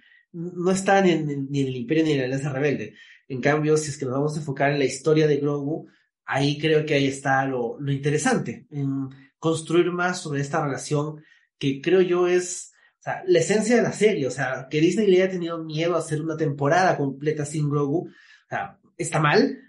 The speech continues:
pero, o sea, es por algo, ¿no? O sea, ahí, ahí creo que todos estamos de acuerdo en que, por más de que Grogu sea un títere, <laughs> o sea,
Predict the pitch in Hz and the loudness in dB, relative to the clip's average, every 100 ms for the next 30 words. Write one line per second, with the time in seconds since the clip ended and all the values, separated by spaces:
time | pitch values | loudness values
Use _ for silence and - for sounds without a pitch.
0 | _ _ 170 170 170 160 160 156 143 135 | _ _ 4 6 6 6 4 0 -6 -6
1 | - 175 170 147 117 117 147 156 147 135 | -4 2 4 4 2 -2 -4 -4 -4 -4
2 | 151 151 160 156 160 - - 160 151 165 | -6 -6 -2 -2 -2 -8 -6 -2 0 2
3 | 160 170 165 156 156 165 160 160 156 131 | 2 0 -2 -2 0 0 2 0 -2 -4
4 | 117 _ _ _ _ _ _ _ _ _ | -6 _ _ _ _ _ _ _ _ _
5 | 147 165 165 180 196 151 165 170 - 170 | -4 0 2 2 0 2 2 2 -2 -4
6 | 151 - - - _ 202 202 - - - | -4 -10 -16 -20 _ -2 -2 -10 -16 -12
7 | 233 156 135 117 110 | -6 -2 -2 -2 -6